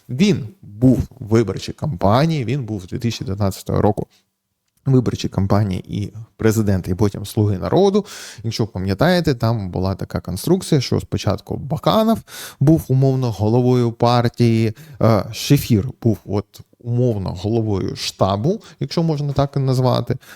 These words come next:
а відповідно Дмитро Разумков був, ну, голово-, головою, яка говорила, пробачте, говорящою головою, спікером,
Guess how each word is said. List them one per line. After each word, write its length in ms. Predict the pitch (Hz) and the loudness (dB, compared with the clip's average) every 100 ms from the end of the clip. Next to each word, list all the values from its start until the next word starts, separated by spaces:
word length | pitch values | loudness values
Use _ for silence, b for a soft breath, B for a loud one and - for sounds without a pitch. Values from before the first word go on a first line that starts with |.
| 131 | 0
а 160 | 147 | 2
відповідно 580 | 131 104 101 107 110 101 | 2 2 2 0 0 -4
Дмитро 580 | - 104 107 - 98 87 | -4 0 2 4 2 2
Разумков 640 | 110 110 117 - 208 220 - 98 | 0 0 2 4 4 2 -8 -2
був, 340 | 113 151 147 - | 2 4 2 -4
ну, 220 | 120 113 - _ _ _ - | -2 -2 -6 _ _ _ -6
голово-, 800 | 104 107 113 113 104 101 98 - | 0 2 4 2 2 0 -2 -8
головою, 640 | - 135 156 127 147 180 135 | 0 4 4 6 6 6 4
яка 260 | - 139 | 4 2
говорила, 540 | 117 113 110 117 175 131 | 2 2 2 4 4 2
пробачте, 420 | 107 107 107 - B B 190 | 2 0 0 -6 B B 0
говорящою 540 | 104 127 110 95 - | 4 6 4 2 2
головою, 520 | 101 107 107 139 170 101 | 2 2 4 4 2 0
спікером, 560 | - 139 151 123 107 | 2 0 2 -2 -2